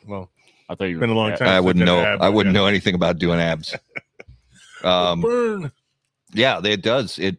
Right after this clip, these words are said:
Speaker 3: uh, even on the retro hail, which is, you know, it's funny 'cause you don't eat or drink sour stuff through your nose, but it does. It's all connected,
Speaker 1: Yeah.
Speaker 3: you know.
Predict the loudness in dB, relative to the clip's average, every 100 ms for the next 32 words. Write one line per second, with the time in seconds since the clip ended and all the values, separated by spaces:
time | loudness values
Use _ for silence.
0 | -8 -6 -4 -4 -2 -2 -2 -4 -4 -6
1 | -6 -4 -6 -8 -12 -16 -10 -8 -6 -8
2 | -6 -6 -4 -8 -8 -6 -6 -6 -8 -8
3 | _ _ -12 -12 -16 -8 -6 -6 -6 -4
4 | -4 -6 -8 -8 -10 _ -10 -8 -6 -8
5 | -8 -12 _ -10 -10 _ _ _ _ -6
6 | -4 -2 -2 -2 -4 -2 -2 -2 -4 -4
7 | -6 -12 _ -18 -14 -14 -14 _ _ -8
8 | -4 -4